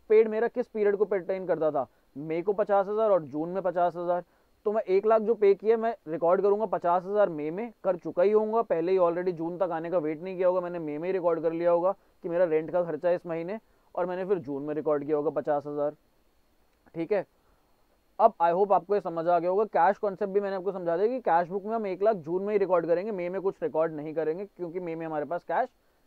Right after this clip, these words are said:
नहीं था। तो ये तीन हमारे पास फंडामेंटल assumptions हैं, इन तीनों को कहते हैं फंडामेंटल assumptions। और ये हमने, हमें किसने दिए हैं ये assumptions? आईसीएआई।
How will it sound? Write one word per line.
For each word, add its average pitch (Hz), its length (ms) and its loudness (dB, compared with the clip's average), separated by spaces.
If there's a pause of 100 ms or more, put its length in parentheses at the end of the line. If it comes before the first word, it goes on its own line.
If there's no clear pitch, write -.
नहीं 160 260 -6
था। 120 180 -6 (320)
तो 226 60 0
ये 240 140 0
तीन 233 340 -4
हमारे 214 220 2
पास 220 200 -4
फंडामेंटल 202 680 -2
assumptions 147 480 -4
हैं, 202 80 -8
इन 202 180 -10
तीनों 190 260 -6
को 202 100 0
कहते 180 200 -2
हैं 233 140 -8
फंडामेंटल 180 680 -4
assumptions। 120 420 -12 (340)
और 165 100 0
ये 190 60 0
हमने, 196 200 -4 (360)
हमें 202 180 -6
किसने 220 360 -6
दिए 214 140 -4
हैं 220 120 -6
ये 220 60 2
assumptions? 180 640 -6 (380)
आईसीएआई। 185 1080 -2